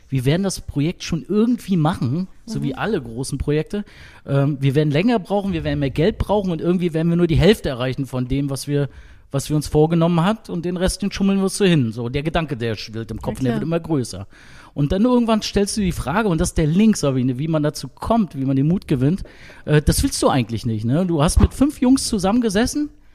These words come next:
Speaker 1: und wolltest, äh, diese Fabrik bauen. Du wolltest der Welt beweisen, dass es richtig geil sein kann, in Deutschland zu fertigen, mit den alten Kollegen und dem Wissen. Und das hat sich einfach nicht mehr so angefühlt, ne? Und, äh, dann gewinnt man plötzlich die Erkenntnis, entweder hörst du jetzt auf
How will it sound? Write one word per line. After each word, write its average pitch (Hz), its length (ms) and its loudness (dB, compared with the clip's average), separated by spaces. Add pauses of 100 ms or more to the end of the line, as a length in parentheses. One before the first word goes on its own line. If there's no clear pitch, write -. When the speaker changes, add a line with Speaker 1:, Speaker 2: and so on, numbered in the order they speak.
(300)
Speaker 1:
und - 220 -6
wolltest, 196 440 0
äh, 202 200 0
diese 208 460 -6
Fabrik 220 460 -4
bauen. 135 240 4
Du 131 80 0
wolltest 156 300 0
der 190 120 -2
Welt 208 200 -2
beweisen, 190 460 -2
dass 233 240 -6
es - 120 -14
richtig 247 360 -12
geil 214 280 -6
sein 160 200 -4
kann, 123 180 -4
in 110 160 -8
Deutschland 120 360 -6
zu 117 100 -14
fertigen, 113 360 -6
mit - 180 -2
den 170 120 -2
alten - 300 -6
Kollegen 113 380 -4
und 104 140 -10
dem 107 160 -8
Wissen. 107 260 -8 (360)
Und 135 140 -2
das - 140 0
hat 185 100 -2
sich 208 160 -10
einfach 226 220 -2
nicht 240 100 2
mehr 240 100 0
so 247 120 -6
angefühlt, 254 680 -4
ne? 135 200 -2 (300)
Und, 135 220 -2
äh, 147 240 2 (340)
dann 285 300 2
gewinnt 233 240 0
man 185 140 -4
plötzlich 202 400 0
die - 100 -8
Erkenntnis, 220 540 -2
entweder 165 300 0
hörst 185 200 4
du 147 60 -4
jetzt 135 180 -4
auf - 380 -4